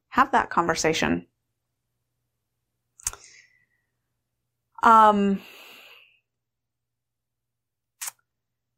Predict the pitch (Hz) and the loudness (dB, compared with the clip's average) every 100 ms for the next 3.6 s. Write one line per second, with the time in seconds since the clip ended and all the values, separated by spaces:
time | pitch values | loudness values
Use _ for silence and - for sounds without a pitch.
0 | _ _ _ _ _ _ _ _ _ 185 | _ _ _ _ _ _ _ _ _ -4
1 | 196 214 269 294 277 254 - 196 180 165 | 2 2 2 0 2 0 0 -2 0 0
2 | 156 170 - 165 165 - 175 165 165 - | 2 -2 0 0 -2 -2 -2 -2 -4 -6
3 | 165 165 160 156 - | 0 2 4 2 -2